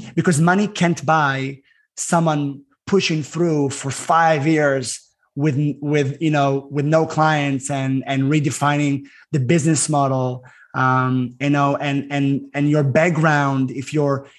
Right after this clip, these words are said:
if that's the fifth company you've built, you know, will not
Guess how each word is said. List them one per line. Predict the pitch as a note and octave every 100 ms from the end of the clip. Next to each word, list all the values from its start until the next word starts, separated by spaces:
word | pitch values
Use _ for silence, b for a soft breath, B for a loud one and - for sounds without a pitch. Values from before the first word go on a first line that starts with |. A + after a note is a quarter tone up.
| -
if | C3+
that's | E3+ E3+
the | E3+
fifth | C3 G3 F#3+ -
company | F#3 E3+ F3+
you've | E3 D3+ C#3
built, | F3+ D#3+ C3 - - _ _ _ _ -
you | C#3+
know, | D3 D3 D3+ D3+ - B B
will | D#3+ E3+
not | F3 F#3+ F#3+ F#3+ -